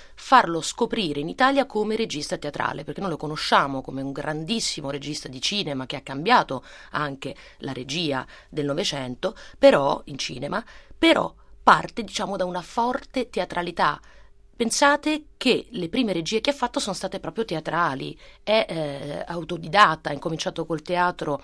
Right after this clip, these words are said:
universitario e c'è un racconto vivissimo di quando era piccolo,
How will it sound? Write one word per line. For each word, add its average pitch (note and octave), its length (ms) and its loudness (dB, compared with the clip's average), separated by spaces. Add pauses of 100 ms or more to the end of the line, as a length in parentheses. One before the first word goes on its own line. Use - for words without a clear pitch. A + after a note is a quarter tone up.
(300)
universitario E3 1080 2
e F#3 80 -4
c'è A3+ 200 2
un D#3 120 0
racconto D#3+ 460 -4
vivissimo E3 480 -4
di D3 80 -10
quando E3 220 -4
era A#3 100 -2
piccolo, B3+ 500 -2